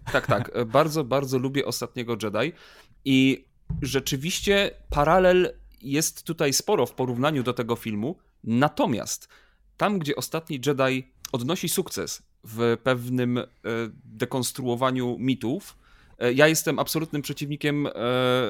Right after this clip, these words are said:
takiego mówienia, może nie przeciwnikiem, ale nie zgadzam się z tym, że to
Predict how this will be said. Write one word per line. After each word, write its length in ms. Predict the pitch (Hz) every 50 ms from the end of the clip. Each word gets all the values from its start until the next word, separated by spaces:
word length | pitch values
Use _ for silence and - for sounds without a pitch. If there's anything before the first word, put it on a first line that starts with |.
| - - _ _ _ _ _ _ - 95 82 85 _ -
takiego 420 | 131 120 - 139 123 123 127 127
mówienia, 540 | 127 131 131 127 127 135 135 131 131 127 120
może 200 | 139 143 143 156
nie 100 | 160 151
przeciwnikiem, 540 | - 170 156 - 180 208 196 - 147 120 127
ale 120 | 139 143
nie 100 | 151 151
zgadzam 320 | 143 139 165 160 165 156
się 140 | 143 - 147
z 80 | 135 -
tym, 180 | - 156 156
że 280 | 139 131 139 139 139 135 - - - - - _ _ _ _ _ _ _
to 340 | - 139 139 139 127 - -